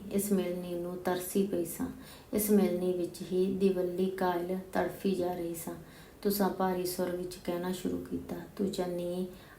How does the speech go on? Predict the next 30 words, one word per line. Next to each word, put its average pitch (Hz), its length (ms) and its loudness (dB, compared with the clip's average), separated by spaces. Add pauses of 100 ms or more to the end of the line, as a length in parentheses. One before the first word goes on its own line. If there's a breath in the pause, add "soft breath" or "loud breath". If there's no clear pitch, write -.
ਆਪੇ 196 420 6
ਨੂੰ 185 140 8
ਲੇਖੇ 180 420 0
ਲਾਇਆ 170 300 0
ਚਾਹੁੰਦੀ 170 480 -6
ਹੈ, 180 60 -6 (460 loud breath)
ਪਰ 196 140 4
ਮੈਂ 180 220 4
ਤੈਨੂੰ 180 400 0
ਗਿੱਲੀ 180 360 2
ਲੱਕੜ 180 440 0
ਵਾਂਗ 180 440 -2
ਸਦਾ 185 340 0
ਦੁੱਖ 196 320 0
ਦੀ 185 160 0
ਕਿਵੇਂ 175 300 -2
ਸਹਾਰਾਂ?" 175 440 -4 (120)
ਪ੍ਰਕਾਸ਼, 180 560 0 (540 loud breath)
ਮੈਂ 208 100 6
ਹਲੇ 180 340 4
ਸਾਰਾ 180 380 -2
ਨਹੀਂ 185 320 0
ਮੋਇਆ। 175 280 -2 (680)
ਜ-, - 240 -6 (600 loud breath)
ਜਿੰਦ 190 300 4
ਦਾ 175 140 0
ਕੁਝ 185 280 2
ਹਿੱਸਾ 190 400 0
ਤੜਫਦਾ 180 540 -2
ਹੈ, 175 260 -6